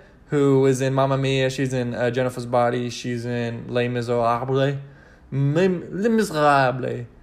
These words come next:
Some, when you say that properly, it sounds like you're about to throw up. Les Miserables. That's not properly, but you get my point, you get my drift, and you get my, uh, other shit. But, uh, uh, um,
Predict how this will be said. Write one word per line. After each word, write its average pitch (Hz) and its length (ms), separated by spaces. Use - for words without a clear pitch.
Some, 185 760
when 180 220
you 185 40
say 214 200
that - 380
properly, 214 580
it - 160
sounds 170 180
like 165 100
you're 156 100
about 135 200
to 131 60
throw 127 240
up. 117 200
Les 180 100
Miserables. 143 800
That's 135 280
not 131 160
properly, 135 500
but - 320
you 139 100
get 143 120
my - 80
point, 147 380
you 139 80
get 139 100
my 131 80
drift, 147 400
and 131 100
you 117 80
get 139 240
my, 139 540
uh, 135 440
other 175 160
shit. - 240
But, 165 160
uh, - 20
uh, 160 640
um, 131 180